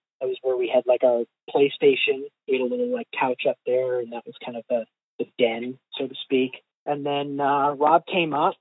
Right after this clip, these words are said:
and I told him I wanted to give him something, and I said, you know, I told him how much I loved him, and, and I, I know how much he liked this hat, and I said, "I'm, I'm, I think I'm becoming a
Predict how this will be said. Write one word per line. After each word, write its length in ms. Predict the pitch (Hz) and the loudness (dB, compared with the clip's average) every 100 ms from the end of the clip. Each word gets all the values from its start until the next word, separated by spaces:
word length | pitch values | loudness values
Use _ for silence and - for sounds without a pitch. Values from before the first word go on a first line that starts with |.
| - | -10
and 600 | 151 143 143 139 143 - _ | -6 -4 -4 -4 -8 -12 _
I 320 | 147 143 135 - - | -4 0 0 -2 0
told 180 | 170 156 | 0 2
him 360 | 156 147 147 _ _ - | 0 -2 -10 _ _ -6
I 80 | 147 | -2
wanted 240 | 151 147 | 0 -2
to 80 | 135 | -2
give 180 | 147 175 | -2 0
him 140 | 180 | 0
something, 500 | 196 190 - 208 208 - _ - | 2 2 0 -4 -4 -12 _ -8
and 320 | 147 139 139 | -6 -4 -6
I 80 | 135 - | -8 2
said, 280 | 156 143 139 _ _ _ _ _ | 6 6 2 _ _ _ _ _
you 100 | 165 | -8
know, 80 | 165 | -4
I 140 | 160 - | -4 4
told 180 | 185 170 | 4 4
him 260 | 170 160 - _ | -2 -10 -18 _
how 180 | - 156 | -4 -2
much 240 | 160 156 160 | 0 0 2
I 60 | |
loved 340 | 143 156 185 220 | 6 6 6 2
him, 220 | 214 190 | 0 -2
and, 200 | 139 143 | -4 -8
and 180 | 147 139 | -10 -8
I, 200 | 131 127 _ _ - | -8 -8 _ _ -4
I 120 | 147 | -2
know 180 | 151 151 | 2 4
how 120 | 165 | 4
much 180 | 156 156 | 2 0
he 80 | 156 | 2
liked 280 | 143 147 - 151 | 4 4 2 -6
this 100 | 147 | -6
hat, 380 | - 143 165 175 | -4 2 4 2
and 100 | 180 | -2
I 100 | 135 - | -12 -6
said, 160 | 147 131 | -2 -2
"I'm, 240 | 143 170 - _ | -2 -6 -12 _
I'm, 280 | 170 147 160 - - | -12 -10 -12 -16 -10
I 120 | 139 | -8
think 180 | 147 175 | -6 -2
I'm 100 | 180 | -4
becoming 380 | 156 175 160 | -2 -2 -2
a 40 | 143 | -2